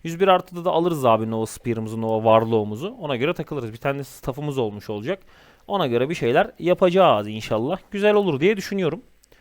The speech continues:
Şimdiki planlarımız bu arkadaşlar. Tabii ne olur, nasıl olur ve ne zaman olur sorularını cevaplandıramıyorum şu anlık.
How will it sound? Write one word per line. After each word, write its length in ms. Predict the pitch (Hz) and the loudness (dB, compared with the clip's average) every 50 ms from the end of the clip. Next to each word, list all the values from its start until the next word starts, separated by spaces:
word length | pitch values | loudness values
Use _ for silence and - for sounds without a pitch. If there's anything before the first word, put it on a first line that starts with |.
| _ _ _ _ _ _ _ _ | _ _ _ _ _ _ _ _
Şimdiki 300 | - - 226 254 254 240 | -8 -6 -6 -4 -4 -4
planlarımız 680 | 240 - 262 254 247 240 240 240 233 233 254 269 208 180 | -4 0 2 2 2 4 4 2 2 2 0 -2 -2 4
bu 100 | 214 240 | 8 10
arkadaşlar. 640 | 240 220 185 - - 123 120 117 - - 196 214 - - - - _ - - | 10 10 8 6 4 2 2 2 0 0 -2 -2 -2 -4 -14 -20 _ -16 -4
Tabii 400 | - 196 190 202 196 170 156 151 | -2 -2 0 0 -2 -2 0 0
ne 100 | 165 196 | 2 2
olur, 320 | 196 196 180 156 131 117 - - - - - _ _ | 2 2 0 0 0 -2 -6 -8 -12 -20 -20 _ _
nasıl 340 | - 131 160 - - 208 214 | -6 -6 -6 -6 -6 -6 -4
olur 260 | 220 226 254 302 294 | -2 -2 -2 -2 -2
ve 160 | 254 240 202 180 | -2 0 2 2
ne 80 | 180 | 4
zaman 260 | 170 175 170 147 131 | 4 4 2 2 0
olur 200 | 123 113 107 110 | -2 -2 -4 -6
sorularını 560 | 110 - - 117 110 110 110 113 139 185 233 269 - _ _ _ _ _ _ _ _ _ - | -6 -6 -4 -4 -2 -2 -4 -4 -4 -6 -8 -10 -12 _ _ _ _ _ _ _ _ _ -4
cevaplandıramıyorum 1000 | 143 175 208 220 226 214 226 226 214 208 208 202 214 208 180 170 160 143 135 131 | 2 4 4 4 4 2 2 0 0 2 2 4 4 4 6 4 4 4 2 0
şu 140 | - - 127 | -2 -2 -2
anlık. 280 | 120 117 127 170 226 | -2 -2 -2 -6 -8